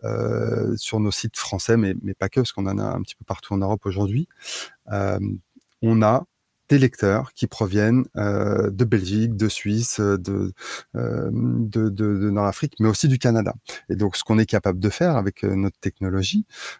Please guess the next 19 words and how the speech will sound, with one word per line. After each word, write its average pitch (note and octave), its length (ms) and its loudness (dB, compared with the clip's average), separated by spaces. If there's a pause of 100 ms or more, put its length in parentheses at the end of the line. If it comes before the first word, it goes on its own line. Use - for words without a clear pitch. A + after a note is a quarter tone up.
(140)
euh, G2+ 360 -2
c'est - 360 2
de, G#2 240 2 (480)
d'isoler, C#3 920 6
d'identifier, B2+ 880 2 (320)
euh, G2+ 240 -2
ce - 80 -10
qu'on G#2 100 -4
appelle G2 260 0
les, F#2+ 160 2
les F#2+ 260 0
adresses B2 480 2 (120)
I B2+ 100 2
P, C3 280 2 (360)
euh, G2+ 180 -4
donc, G2+ 380 -6
euh, G2 100 0 (380)
euh, - 320 -4
de, - 200 -4